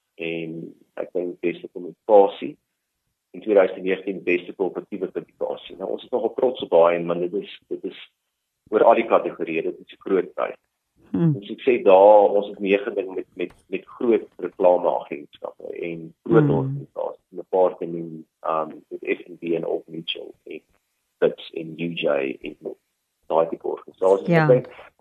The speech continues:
Speaker 1: ek is nogal trots op, omdat ons so klein, so klein span het en ons het dit reg gekry. Ons
Speaker 2: Ja.
Speaker 1: het, ons het dit reg gekry. Laas jaar het ons weer klomp ingepalm, ons het nog ingepalm, ons het weer in beste interne tydskrif gewen. Ons is laas
Speaker 2: Hmm.
Speaker 1: wenner die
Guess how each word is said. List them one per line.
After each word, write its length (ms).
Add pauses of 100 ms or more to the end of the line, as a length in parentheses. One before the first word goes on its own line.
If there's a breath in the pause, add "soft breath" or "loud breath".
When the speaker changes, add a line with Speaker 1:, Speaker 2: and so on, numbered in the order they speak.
Speaker 1:
ek 120
is 140
nogal 220
trots 300
op, 200
omdat 240
ons 140
so 80
klein, 420 (140)
so 180
klein 240
span 300
het 160
en 60
ons 120
het 100
dit 160
reg 180
gekry. 240 (400)
Ons 100
Speaker 2:
Ja. 120
Speaker 1:
het, 100
ons 120
het 120
dit 100
reg 260
gekry. 220 (540)
Laas 300
jaar 200
het 80
ons 180
weer 420 (200)
klomp 260
ingepalm, 520
ons 180
het 160
nog 300
ingepalm, 500
ons 120
het 100
weer 220
in 160
beste 260
interne 420
tydskrif 460
gewen. 300
Ons 160
is 100
laas 260
Speaker 2:
Hmm. 100
Speaker 1:
wenner 280 (640)
die 80